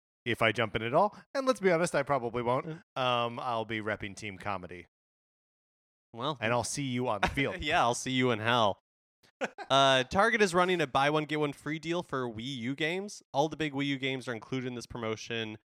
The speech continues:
Speaker 2: such as Breath of the Wild, Super Smash Brothers, Mario Kart eight, Super Mario three D World, New Super Mario Brothers U,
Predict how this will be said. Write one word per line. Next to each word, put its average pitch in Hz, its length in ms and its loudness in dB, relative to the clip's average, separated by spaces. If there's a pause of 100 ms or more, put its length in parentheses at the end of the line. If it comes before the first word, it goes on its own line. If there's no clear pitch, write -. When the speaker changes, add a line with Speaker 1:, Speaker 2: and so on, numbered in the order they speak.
(120)
Speaker 2:
such - 180 -8
as 95 180 -4
Breath 135 200 0
of - 60 -14
the 120 60 -4
Wild, 156 440 4
Super 110 180 -6
Smash 135 380 -4
Brothers, 127 500 0
Mario 104 220 -2
Kart 104 220 -6 (100)
eight, 143 300 -2 (260)
Super 165 240 0
Mario 127 400 4
three 131 260 -4
D 127 160 0
World, 117 500 4 (280)
New 120 160 2
Super 113 240 -8
Mario 110 220 0
Brothers 98 340 -6
U, 110 460 2